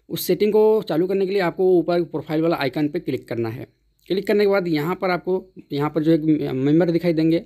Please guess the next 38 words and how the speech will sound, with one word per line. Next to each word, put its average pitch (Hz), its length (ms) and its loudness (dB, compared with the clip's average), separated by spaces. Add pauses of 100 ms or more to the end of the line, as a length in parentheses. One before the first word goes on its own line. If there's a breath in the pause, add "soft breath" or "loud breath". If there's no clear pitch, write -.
और 139 180 -4
ऐड 170 160 2
मेंबर 165 280 4
का 156 80 0
भी 156 100 2
ऑप्शन 147 220 -2
आएगा, 147 180 0
आप 165 200 -4
ऐड 143 160 -2
भी 160 100 2
कर 139 160 -6
सकते 117 300 -12
हैं। 113 140 -6
तो - 460 -20
सिंपल 208 260 0
सा 214 80 0
ऊपर 202 120 0
में 214 80 2
पेंसिल 180 340 2
वाला 190 120 2
आइकन 175 200 0
पे 175 100 -4
क्लिक 165 240 -4
करना 170 200 2
है, 175 60 -2
फिर 165 140 -4
यहाँ 147 180 0
से 147 120 -4
आप 160 100 -2
अपने 165 360 0
चैनल 151 360 0
का 151 80 0
जो 139 200 0
ग्रुप 156 260 0
का 151 80 0
जो 143 120 -2
नाम 151 220 2
है 156 200 0